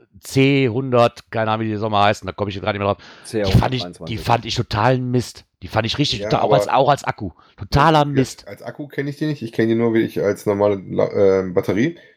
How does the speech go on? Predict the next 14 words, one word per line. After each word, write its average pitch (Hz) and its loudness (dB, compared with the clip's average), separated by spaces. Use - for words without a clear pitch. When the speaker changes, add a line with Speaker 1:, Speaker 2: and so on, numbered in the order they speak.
Speaker 3:
Wie 98 -4
gesagt, 98 0
auch 110 2
sehr 110 4
üblich 123 -4
in, 107 -4
äh, 95 2
Fotoapparaten. 95 0
Da 85 2
sind 95 -6
die 95 2
häufig 90 2
verbreitet. 82 0
Speaker 1:
Mhm. 101 -12